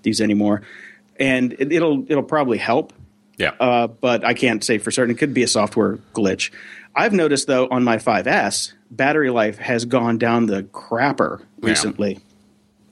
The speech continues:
Speaker 1: I don't know if I got, I do have the background auto update for every app on.
Speaker 2: <laughs>
Speaker 1: So I'm, I'm just, I'm thinking that maybe one of my apps that I use often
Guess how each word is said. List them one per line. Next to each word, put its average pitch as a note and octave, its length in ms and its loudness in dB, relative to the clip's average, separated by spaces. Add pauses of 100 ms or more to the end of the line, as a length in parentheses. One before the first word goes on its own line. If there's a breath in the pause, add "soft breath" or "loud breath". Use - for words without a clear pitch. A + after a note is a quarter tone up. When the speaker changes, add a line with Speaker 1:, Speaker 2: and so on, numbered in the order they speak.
Speaker 1:
I C#3+ 80 0
don't D#3 100 2
know D3+ 80 2
if C#3+ 100 -2
I C3 80 2
got, C3 300 0 (260 loud breath)
I D#3 120 2
do E3 240 0
have C3+ 440 0 (100)
the B2 280 2
background B2 640 0
auto A#2 340 2
update A2+ 320 -2
for B2 180 0
every A#2+ 280 2
app A#2 220 0
on. D3 320 0 (180 loud breath)
Speaker 2:
<laughs> D#3 200 0
Speaker 1:
So B2+ 360 2
I'm, D3 340 0
I'm C3+ 180 0
just, B2 220 -6 (140)
I'm C3 120 2
thinking D#3 260 0
that C3 80 2
maybe C3 240 2
one B2+ 180 2
of B2 60 2
my A#2 140 2
apps A#2 440 0 (120)
that A2+ 260 0
I A2+ 80 2
use A2+ 340 2
often G#2 560 0